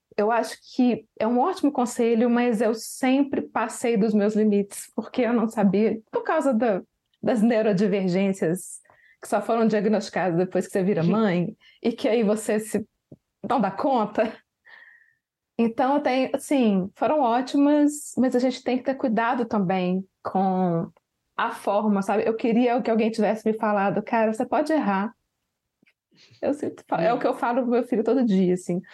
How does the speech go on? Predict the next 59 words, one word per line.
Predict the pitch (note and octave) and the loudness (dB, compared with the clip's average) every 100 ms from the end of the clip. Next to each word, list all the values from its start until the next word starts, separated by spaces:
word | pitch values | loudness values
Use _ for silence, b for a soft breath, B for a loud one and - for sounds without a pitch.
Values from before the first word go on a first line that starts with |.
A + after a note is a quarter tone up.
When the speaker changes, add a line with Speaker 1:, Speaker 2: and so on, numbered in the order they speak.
| B B | B B
Speaker 1:
Todo | B3+ D#4+ | 0 0
dia, | A3 A#3+ A#3 | 2 0 2
antes | G#3+ A3 | 0 2
de | G#3 | 2
dormir, | G3+ G3+ G#3 G#3+ B B B B | 2 4 2 0 B B B B
eu | - G#3+ | -4 -2
falo | G3 A#3 | -2 0
pra | G3+ | 0
ele | G3 G#3 | 0 -2
o | |
tanto | - B3+ D4 | -2 -4 -2
que | C4 | -2
eu | A#3+ | 2
amo | A3 G3 | 2 2
ele, | G3 G#3 | 0 0
o | |
tanto | A3 A3+ | -2 -2
que | C4+ | -2
eu | |
sou | B3 A3 | -4 -4
feliz | - C4 A3+ A3 D4 B3 | -2 2 4 4 4 2
de | A3+ | 0
ser | - G#3+ | 0 0
a | |
mãe | G3+ G3 | 2 2
dele, | F#3+ F#3+ G3+ G#3+ | 2 2 0 -2
e | |
que | - B3 | 0 2
não | B3 D#4 E4+ | 4 2 -2
importa | - G#3 G#3 A3+ | -2 -2 -2 -2
que | A3+ | -4
eu | |
tô | A3+ | 0
do | G3+ | 0
lado | G#3 F#3 G#3 | 0 0 0
dele, | G3+ G3 G3+ G#3+ A3 b b b _ _ - _ - | 0 2 2 2 0 b b b _ _ -20 _ 0
no | A#3 | 0
certo, | A3+ G3 G#3+ G#3+ G#3 | 0 0 0 0 0
no | G3 | 2
errado, | G3+ G3 G3 F#3+ G3+ - - | 2 0 -2 0 -2 -4 -2
todos | C#4+ C#4 B3+ C4 A3+ | 2 2 2 2 2
os | B3 - | 0 0
dias. | - F3 F3+ F#3 - - _ _ _ | -2 0 0 -4 -8 -20 _ _ _
Eu | - | -2
viro, | F#3+ G3+ - _ _ - | 0 0 -4 _ _ 0
"Amor, | G3 G#3+ G3+ G3 - | 2 4 2 -2 -6
eu | F#3+ | -4
tenho | G3 | -2
uma | |
coisa | G#3 F#3+ | 0 2
muito | G3 G3 | 2 0
importante | - F3+ F3+ | -4 -4 -4
pra | F#3 | -4
gente | F#3 | -4
conversar." | - F#3 F#3 - E3+ - | -2 -2 -2 -4 -6 -2
Ele | F3+ | -4
sempre | - G3+ - | -2 -4 0
olha | E3+ F3 | 0 0
assim. | F3+ - D#3+ | -2 -4 -6